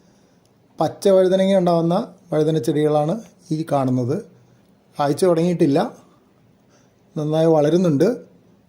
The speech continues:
ഇതൊരു കറിവേപ്പില ചെടി കൂടിയാണ്. ചെടുത്ത് ചട്ടിയിൽ തന്നെ വളരുന്ന കറിവേപ്പില ചെടി. വയറിങ്ങിൻ്റെ പൈപ്പിൽ തന്നെയാണ് ഈ പയറും വളരുന്നത്.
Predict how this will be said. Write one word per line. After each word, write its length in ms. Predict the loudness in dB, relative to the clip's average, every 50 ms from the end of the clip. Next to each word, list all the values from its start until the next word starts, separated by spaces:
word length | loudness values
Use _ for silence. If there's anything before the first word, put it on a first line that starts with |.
| _ _ _ _ _ _ _ _ _ _ _ _ _ _ -4
ഇതൊരു 280 | 0 2 2 2 2 0 -2 -4 -8 _ -2
കറിവേപ്പില 440 | 0 0 2 2 0 0 0 -2 0 0
ചെടി 160 | 0 0 2 2
കൂടിയാണ്. 380 | 2 2 2 2 0 0 -2 -4 -6 -10 -16 _ _ _ _ _ _ _ _ _ _ _ _ _ -2
ചെടുത്ത് 320 | -2 -2 -2 -2 -4 -6 -6 -6 -12 -14 -6 -4
ചട്ടിയിൽ 260 | -4 -2 0 -2 0 0 0
തന്നെ 160 | 0 0 0 0
വളരുന്ന 320 | 2 0 0 0 -2 -4 -6 -6 -6 -6
കറിവേപ്പില 400 | -4 -2 -2 -2 -4 -4 -6 -8 -6 -6
ചെടി. 180 | -6 -6 -6 -8 -8 -14 -20 _ _ _ _ _ _ _ _ _ _ _ _ _ _ _ _ _ _ -20 _ _ _ _ _ _ _ _ -18 -10 -4 -2 0
വയറിങ്ങിൻ്റെ 520 | 0 2 2 2 2 2 2 2 2 0 2 2
പൈപ്പിൽ 280 | 2 2 2 0 -2 -2 0
തന്നെയാണ് 360 | 0 2 2 2 2 0 0 -2 -4 -8 -12 -12 -6 -2 -2
ഈ 20 | -2 -2 0
പയറും 320 | 0 0 0 0 -2 -4 -4 -6 -6 -4 -2
വളരുന്നത്. 480 | 0 0 0 -2 -2 -2 -2 -2 -2